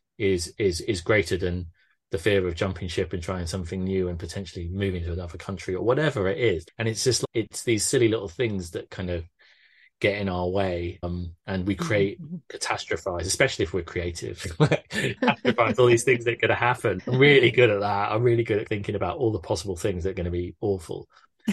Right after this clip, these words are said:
Speaker 1: And
Speaker 2: <laughs>
Speaker 1: actually, the reality is that they might not happen, and someone go, "Oh, thank God you said that."
Speaker 2: Yeah, right. Yeah.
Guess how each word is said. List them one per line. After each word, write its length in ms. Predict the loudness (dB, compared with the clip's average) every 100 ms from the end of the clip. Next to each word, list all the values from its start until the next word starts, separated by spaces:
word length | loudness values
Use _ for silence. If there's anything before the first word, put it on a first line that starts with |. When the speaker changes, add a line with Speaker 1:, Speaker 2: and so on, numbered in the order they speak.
| -2
Speaker 1:
And 140 | 0 0
Speaker 2:
<laughs> 0 |
Speaker 1:
actually, 340 | -2 -4 -2
the 80 | 2
reality 540 | 4 6 4 4 2
is 220 | 0 0 -10 _ _ _ _ _ -18 -4
that 180 | -2 -2
they 100 | -2
might 180 | -2 -2
not 120 | -4
happen, 300 | -4 -4 -4
and 80 | -4
someone 240 | -2 -2 -2
go, 100 | -6
"Oh, 260 | -6 -6 -8 -18
thank 120 | -20
God 100 | -18 -12
you 80 | -12
said 200 | -10 -12
that." 160 | -16 -20 _ _ _ _ -4
Speaker 2:
Yeah, 280 | 0 0 -4 -12 -10
right. 380 | -6 -4 -6 -10 _ _ _ _ _ _ _ _ -20 -20 -20 _ _ _ _ _ _
Yeah. 340 | 0 0 0